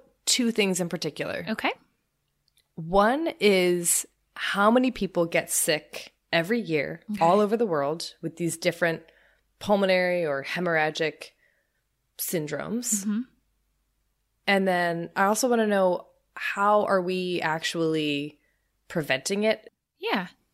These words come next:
Speaker 2: good question. So in the U S, we'll start there 'cause that's where we ended with the history. In the U S, there have been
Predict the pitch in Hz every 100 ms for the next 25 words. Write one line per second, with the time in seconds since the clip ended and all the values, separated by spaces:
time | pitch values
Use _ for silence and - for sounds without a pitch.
0 | _ - 294 - 233 - - 196 220 -
1 | - 208 180 220 _ _ _ _ _ _
2 | _ _ - 302 349 403 440 - _ _
3 | _ - 262 277 311 - 220 - - -
4 | - - 262 - 185 180 120 190 220 202
5 | 196 208 202 - 214 208 - 226 226 _
6 | _ _ 214 - 190 175 - 143 226 -
7 | - - - - - - 262 311 370 330
8 | 277 - 254 233 240 196 196 190